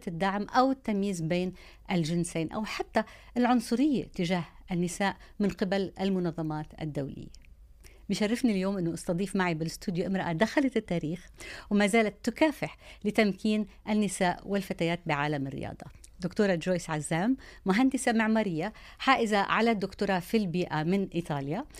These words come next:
هي أول متسلقة جبال لبنانية تكمل تحدي السبع قمم، وهي واحدة من ثلاث نساء عربيات كملوا هيدا التحدي. جويس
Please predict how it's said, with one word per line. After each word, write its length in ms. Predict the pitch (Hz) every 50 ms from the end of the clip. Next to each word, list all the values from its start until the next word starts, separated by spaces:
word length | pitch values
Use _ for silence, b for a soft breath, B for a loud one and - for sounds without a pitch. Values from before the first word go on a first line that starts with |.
| B B B B
هي 160 | - 202 202
أول 340 | 214 - 269 320 330 320 294
متسلقة 580 | 262 254 226 - - - - 214 202 196 - 190
جبال 420 | 170 - - 170 165 170 165 165
لبنانية 500 | 190 190 196 190 196 175 170 165 170 175
تكمل 440 | 180 - - 220 - - 190 180 170
تحدي 560 | - 190 - - - 208 170 147 160 156 -
السبع 440 | 160 156 - - - 254 233 233 208
قمم، 440 | 196 - - 170 151 160 208 254 277
وهي 260 | 262 240 277 277 269
واحدة 360 | 254 - 269 - - - 233
من 200 | 190 180 175 175 175 - -
ثلاث 120 | 392 403 - - 254
نساء 280 | 240 226 - 202 170
عربيات 540 | - 165 180 175 165 156 175 175 185 185 185 B B B B B B B
كملوا 480 | - 262 254 226 208 196 170 175 180 175
هيدا 240 | 165 180 175 156 160
التحدي. 540 | 160 - 160 - - 165 143 - - - - - - - - - - B B B B B B B B B B
جويس 420 | 202 214 277 339 349 330 - -